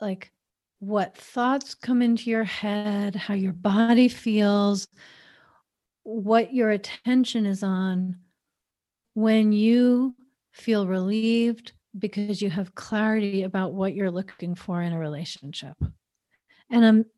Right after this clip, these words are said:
deliberately doing this so anyone listening, like, when you identify what you desire, whether it's clarity or something else, you can do the same thing and evoke what it is that you desire and,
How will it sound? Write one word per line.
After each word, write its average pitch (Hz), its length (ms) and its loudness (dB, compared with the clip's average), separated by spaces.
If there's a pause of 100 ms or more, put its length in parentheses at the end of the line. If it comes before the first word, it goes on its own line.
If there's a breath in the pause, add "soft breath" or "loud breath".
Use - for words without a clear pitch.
deliberately 240 680 10
doing 233 300 8
this 190 160 2
so 196 180 0
anyone 208 380 6
listening, 196 520 4 (340 soft breath)
like, 202 160 -2
when 202 180 6
you 240 300 12
identify 196 640 4
what 180 200 4
you 220 240 6
desire, 165 680 2
whether 175 280 4
it's 170 180 -2 (120)
clarity 202 480 4
or 185 80 2
something 202 400 4
else, 208 480 6 (680 soft breath)
you 262 160 12
can 277 140 12
do 269 120 12
the 233 100 10
same 220 320 6
thing 262 420 6
and 240 140 2
evoke 214 840 6 (1120)
what 202 400 6
it 220 160 6
is 208 460 4
that 190 140 2
you 214 120 2
desire 202 800 0 (680)
and, 214 520 4